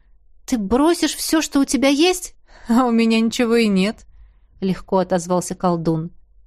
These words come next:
«Только ты. Разве этого недостаточно?» Он погладил меня по спине, забрался под куртку и пощекотал поясницу,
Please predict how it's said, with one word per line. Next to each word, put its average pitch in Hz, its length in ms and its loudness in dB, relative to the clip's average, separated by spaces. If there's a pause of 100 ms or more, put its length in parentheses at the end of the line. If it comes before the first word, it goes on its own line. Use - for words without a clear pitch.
(120)
«Только 151 300 -6
ты. 208 300 -4 (680)
Разве 156 340 0
этого 156 200 -6
недостаточно?» 165 920 -4 (800)
Он 294 180 0
погладил 247 520 0
меня 214 300 0
по 214 120 -4
спине, 240 520 0 (200)
забрался 240 520 -2
под 214 240 -6
куртку 285 440 -4
и 233 60 0
пощекотал 269 800 -2
поясницу, 254 960 -6